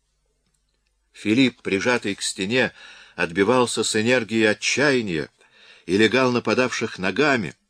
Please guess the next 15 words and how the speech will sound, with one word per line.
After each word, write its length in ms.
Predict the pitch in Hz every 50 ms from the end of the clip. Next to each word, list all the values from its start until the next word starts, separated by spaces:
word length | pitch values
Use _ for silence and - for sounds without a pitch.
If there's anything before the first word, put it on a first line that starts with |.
| _ _ _ _ _ _ _
так 180 | - 101 - -
как 240 | - 107 101 -
не 120 | 110 107 104
мог 260 | 110 123 123 - _
пустить 360 | - 110 - - - 117 110
в 60 | -
ход 320 | - - 107 110 110 - -
кинжала. 580 | - 110 104 101 85 85 82 78 71 65 62 - _ _ _ _ _ _ _ _ _ _ _ _ _ _ _ _ _ _ _ _
Он 200 | - 85 90 92
не 100 | 90 98
желал 400 | 92 98 104 101 110 123 120 117
расставаться 680 | 113 107 - - - - 98 104 120 123 113 - - 110
со 140 | - - 107
своим 360 | - - 101 101 110 107 101
кошелем. 540 | - - - - 98 98 95 85 67 57